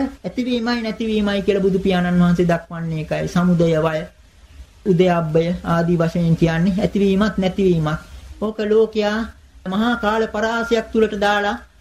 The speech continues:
ඔන්න දරුවෙක් උපන්නා කියලා මහා ලොකුවට උත්සව පවත්වන, උපන්දින උත්සවයක් පවත්වලා අමුත් එක්ක අපේ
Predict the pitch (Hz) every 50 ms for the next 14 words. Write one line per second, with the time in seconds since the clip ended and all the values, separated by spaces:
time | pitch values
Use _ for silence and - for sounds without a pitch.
0 | - - - - - 202 208 208 208 202 196 196 190 - - - - - - 196
1 | 175 185 196 208 214 202 - - 185 185 202 202 202 196 196 190 190 190 190 180
2 | 196 185 185 185 185 180 185 185 185 180 - - 180 180 185 202 185 190 185 180
3 | 175 175 - 208 185 180 175 185 175 175 170 170 - 180 175 170 170 175 175 170
4 | 170 165 165 165 165 160 - 165 160 160 156 156 - - 160 170 170 170 - 175
5 | 170 170 165 170 - - - - - - - 156 175 180 175 - - 175 170 -
6 | 170 165 - 170 165 165